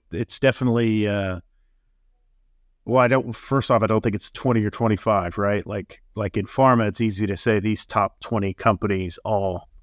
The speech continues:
are a lot alike or, or are more similar and have same whatever market caps or whatever. And then the medical device, I think it's a, it's a sharper group, right? It's like eight companies, right? Maybe a top ten.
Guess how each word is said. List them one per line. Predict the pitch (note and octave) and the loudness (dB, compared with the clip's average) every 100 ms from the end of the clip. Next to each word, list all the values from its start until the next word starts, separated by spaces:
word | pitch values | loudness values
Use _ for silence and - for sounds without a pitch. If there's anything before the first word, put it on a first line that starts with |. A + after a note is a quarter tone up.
| - | 2
are | G#2 | 4
a | F#2 | 4
lot | F#2+ G2+ | 6 6
alike | F#2+ F#2 G2 G2 F#2+ E2+ | 6 4 4 4 0 -2
or, | E2 D#2+ | -6 -8
or | - F2+ D#2+ | -10 -10 -10
are | G2 | -6
more | F#2+ G#2 G#2 | 0 2 2
similar | - A2+ G#2 G2 G2 G2 F#2 | 2 0 2 2 2 0 0
and | E2+ E2+ _ _ _ | -2 -6 _ _ _
have | - F#2 | -10 -8
same | - F#2 F#2 - | -4 -2 -2 -2
whatever | F2+ F2+ D#2+ | -2 -2 -2
market | G2+ G#2 G2 - | 2 2 2 -4
caps | - F#2+ G2 - E2 | 0 2 2 -2 -10
or | |
whatever. | E2+ G2+ F#2 F2 F2+ - | -6 -2 -2 -2 -6 -6
And | G#2+ G#2 G#2 | -2 0 2
then | A2 A2 G#2 G2+ F#2+ _ _ _ - | 2 2 0 0 -4 _ _ _ -10
the | G2 | -8
medical | F#2+ G2 B2 B2 A2 | -6 2 4 4 2
device, | G2 F#2 G#2 G#2 - | -2 2 4 4 0
I | F#2+ | -4
think | G2+ F#2+ | -4 -4
it's | F2+ F2+ | -4 -6
a, | E2 - _ _ - | -6 -10 _ _ -16
it's | - | -4
a | F#2+ | -2
sharper | - - A2 G#2+ G2+ | -2 4 4 6 0
group, | E2 G2 G2 F2 - | -2 0 0 0 -2
right? | F2 F2 | -4 -2
It's | F2+ - - | -2 -6 -8
like | E2+ - _ _ - | -8 -10 _ _ 0
eight | B2 - | 0 0
companies, | - F#2 F#2 F2+ F2 - | 0 0 -2 -4 -4 -4
right? | G2+ G2 F#2 | -2 0 0
Maybe | G#2+ G2+ | -2 -2
a | F#2 | -2
top | - - _ | 0 0 _
ten. | - A2+ G2+ F#2+ | -4 -2 0 -2